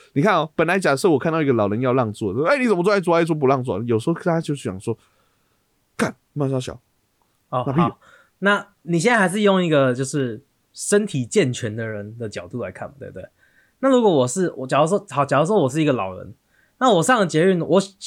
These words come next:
Speaker 2: 我想要有一个保证的座位，就是我一定会有，一定，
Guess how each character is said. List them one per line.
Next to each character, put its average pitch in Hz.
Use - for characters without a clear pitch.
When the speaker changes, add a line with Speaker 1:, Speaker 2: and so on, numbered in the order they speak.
Speaker 2:
我 190
想 165
要 220
有 135
一 156
个 143
保 127
证 165
的 139
座 135
位， 120
就 180
是 190
我 120
一 143
定 165
会 156
有， 110
一 143
定， 160